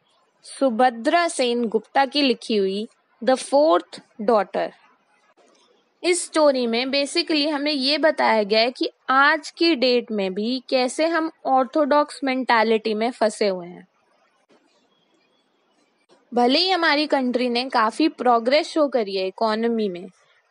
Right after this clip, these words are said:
but as far as the social progress is concerned, वो अभी कहीं achieve नहीं हुई है, हम वहाँ अभी काफी पीछे हैं। अभी भी लोगों की काफी biased mentality है towards a girl child।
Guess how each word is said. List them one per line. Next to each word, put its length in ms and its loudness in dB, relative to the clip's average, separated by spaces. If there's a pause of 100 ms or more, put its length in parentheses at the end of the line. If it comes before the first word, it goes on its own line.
but 100 2 (220)
as 320 -2
far 180 4
as 180 4 (140)
the 200 -2
social 460 2
progress 500 2
is 200 -6
concerned, 500 0 (460)
वो 180 4
अभी 400 -2
कहीं 380 -2
achieve 340 -4
नहीं 260 -2
हुई 140 -2
है, 100 -2
हम 260 -4
वहाँ 280 -2
अभी 200 -2
काफी 460 -4
पीछे 460 -10
हैं। 260 -8 (760)
अभी 280 4
भी 160 0
लोगों 380 2
की 180 -4
काफी 440 0
biased 600 0
mentality 720 -2
है 140 0
towards 440 0
a 60 2
girl 340 2
child। 500 -8